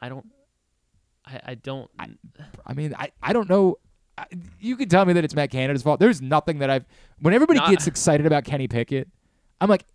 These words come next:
Speaker 2: I, I get it. You could say gamer. You can say he's got a little moxie.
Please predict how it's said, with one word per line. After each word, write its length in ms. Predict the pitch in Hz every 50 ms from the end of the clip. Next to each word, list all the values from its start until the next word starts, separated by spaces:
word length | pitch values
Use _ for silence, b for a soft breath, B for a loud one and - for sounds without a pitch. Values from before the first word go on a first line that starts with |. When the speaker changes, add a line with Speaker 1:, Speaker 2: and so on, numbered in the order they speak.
| _ _ _
Speaker 2:
I, 180 | - 180 214 196 _ _
I 120 | - 233
get 220 | 214 156 156 185 202
it. 80 | 208
You 80 | 196 202
could 140 | 196 208 165
say 180 | - 220 196
gamer. 600 | 160 113 95 - 113 127 147 151 151 156 151 147
You 160 | 143 143 147 147
can 160 | - 156 143
say 480 | - - 160 151 151 151 147 147 143
he's 380 | 135 135 139 139 135 135 123 - _ _ _ _
got 180 | 151 139 139
a 40 | 151
little 180 | 147 147 139 131
moxie. 720 | 120 113 110 120 127 - - - 156 143 143 147 147 143